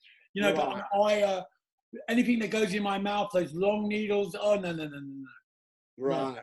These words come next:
Speaker 2: right,
Speaker 1: Gas me,
Speaker 2: right.
Speaker 1: gas me, put me asleep.
Speaker 2: Gas.
Speaker 1: Yeah,
Speaker 2: Gas.
Speaker 1: totally. But y-, you know,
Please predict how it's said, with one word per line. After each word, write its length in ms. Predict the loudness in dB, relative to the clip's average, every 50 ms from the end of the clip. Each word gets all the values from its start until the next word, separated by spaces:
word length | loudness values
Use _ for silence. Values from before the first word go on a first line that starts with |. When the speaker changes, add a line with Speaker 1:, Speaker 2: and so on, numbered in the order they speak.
| -4
Speaker 2:
right, 200 | -4 -2 -2 0
Speaker 1:
Gas 300 | 2 2 2 0 -2 -2 -2
me, 140 | -2 0 0
Speaker 2:
right. 80 | -2 -2 -2 0
Speaker 1:
gas 340 | 2 2 2 2 0 -2 -2
me, 320 | -2 -2 -2 -2 -4 -8 -8
put 120 | -6 -6
me 120 | -4 -4 -6
asleep. 360 | -6 -6 -4 -4 -4 -2 -2
Speaker 2:
Gas. 520 | 0 0 0 0 0 -2 -2 -4 -4 -6 -8 -8 -10 -12 -18 _ _ _ _ _ _ 0
Speaker 1:
Yeah, 240 | 2 4 4 4 2 -2 -4
Speaker 2:
Gas. 420 | -4 -4 -4 -4 -4 -6 -8 -4 0
Speaker 1:
totally. 440 | 0 0 0 0 -2 -4 -6 -6 -8 _ _ _ _ _ -4
But 120 | -4 -4
y-, 240 | -4 -4 -6 -8 -10 -10
you 200 | -8 -6 -4 0
know, 160 | 0 0